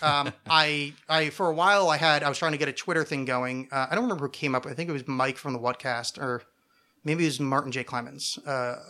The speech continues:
Speaker 1: uh, a, a four T and writer. Uh, if, if you've listened to the show, I've, I've referenced him a lot. Um, he, uh, uh, one of them came up with Apocalypse.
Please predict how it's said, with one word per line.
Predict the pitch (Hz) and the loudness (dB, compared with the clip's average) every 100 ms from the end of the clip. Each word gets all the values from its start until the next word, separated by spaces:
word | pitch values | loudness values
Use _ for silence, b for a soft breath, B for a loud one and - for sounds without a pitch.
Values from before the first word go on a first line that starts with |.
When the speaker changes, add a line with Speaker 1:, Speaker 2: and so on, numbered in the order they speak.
| - - - 139 | -20 -20 -16 -10
Speaker 1:
uh, | 135 - - - | -8 -10 -14 -12
a, | 151 _ _ - 139 | -14 _ _ -12 -12
a | 127 - | -12 -18
four | - 170 147 | -8 -2 -2
T | 170 139 | 0 -2
and | 123 | 0
writer. | 127 120 110 113 135 | -2 -2 -8 -8 -6
Uh, | 123 131 | -4 -6
if, | 123 - | -10 -12
if | 127 | -12
you've | 127 - - b b | -14 -16 -20 b b
listened | 143 131 | -6 -6
to | 120 | -6
the | |
show, | - 120 110 | -4 -4 -2
I've, | 110 135 | -4 -6
I've | 123 - 78 | -8 -10 -4
referenced | 131 135 - | -4 -4 -6
him | 123 | -8
a | |
lot. | 117 117 120 B B B B - | -4 -4 -4 B B B B 0
Um, | 143 135 127 123 _ _ _ _ _ _ _ _ _ | 2 2 0 -8 _ _ _ _ _ _ _ _ _
he, | - 208 208 | -6 -2 2
uh, | 180 160 160 151 | 6 6 6 6
uh, | 143 | 6
one | 214 | 4
of | 214 | 4
them | 170 | 0
came | 160 151 | -2 -2
up | 151 | -2
with | 135 | -6
Apocalypse. | 127 - 180 170 120 117 - - | -8 2 2 4 -2 -6 -4 -4